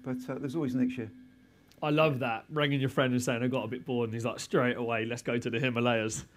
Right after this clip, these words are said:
Speaker 1: Yeah.
Speaker 2: <laughs> Fantastic. So, um, you got rescued by the helicopter. That wasn't enough for an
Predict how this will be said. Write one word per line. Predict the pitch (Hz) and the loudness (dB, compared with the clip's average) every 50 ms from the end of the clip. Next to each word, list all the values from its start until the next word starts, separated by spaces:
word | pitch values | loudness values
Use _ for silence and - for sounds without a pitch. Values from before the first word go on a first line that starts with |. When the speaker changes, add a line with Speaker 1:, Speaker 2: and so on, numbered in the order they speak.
| - - | -20 -12
Speaker 1:
Yeah. | - - - - | -10 -8 -8 -4
Speaker 2:
<laughs> | 123 185 156 - 185 214 196 180 - 214 202 165 165 | 0 2 6 10 12 12 12 12 10 10 8 8 8
Fantastic. | - - 175 170 165 143 175 175 170 160 - - 127 123 - - - - - | 4 4 6 6 6 6 6 6 6 6 4 0 -2 -2 -2 -8 -16 -12 -2
So, | - - 165 165 170 156 131 - - - - - - - | 6 8 12 12 12 12 10 6 0 -14 -18 -2 8 12
um, | 175 165 165 160 160 156 147 143 - - | 12 12 12 12 12 10 8 2 0 6
you | 165 160 | 8 8
got | 165 170 | 8 10
rescued | 170 202 202 196 - - 175 - | 10 10 10 8 8 4 4 6
by | 180 165 160 | 8 8 8
the | 151 147 | 8 8
helicopter. | 143 139 135 135 135 143 139 143 - - 139 139 139 139 135 - - - - | 8 6 6 4 4 4 4 4 6 8 8 8 8 8 4 0 -6 2 6
That | 160 175 170 | 8 8 10
wasn't | 165 170 170 147 143 151 | 10 10 10 10 8 4
enough | 156 147 143 147 151 143 - | 2 2 4 4 2 2 2
for | - 147 | 2 2
an | 139 | 2